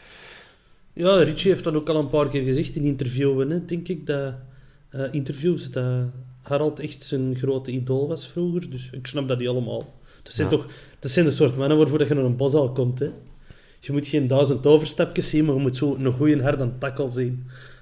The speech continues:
Speaker 2: Dat hebben we wel een paar keer gekregen, <laughs> natuurlijk.
Speaker 1: Dat is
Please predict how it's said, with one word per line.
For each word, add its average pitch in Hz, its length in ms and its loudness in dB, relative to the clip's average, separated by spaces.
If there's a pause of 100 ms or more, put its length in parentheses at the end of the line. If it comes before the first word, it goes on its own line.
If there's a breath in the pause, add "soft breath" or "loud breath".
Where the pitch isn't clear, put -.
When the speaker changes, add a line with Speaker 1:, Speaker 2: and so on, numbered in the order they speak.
(1000 soft breath)
Speaker 2:
Dat 113 260 2
hebben 107 240 2
we 104 60 6
wel 104 160 4
een 104 80 2
paar 107 200 4
keer 107 220 0
gekregen, 98 840 0
<laughs> - 20 -
natuurlijk. 135 440 4
Speaker 1:
Dat 147 80 0
is - 120 -10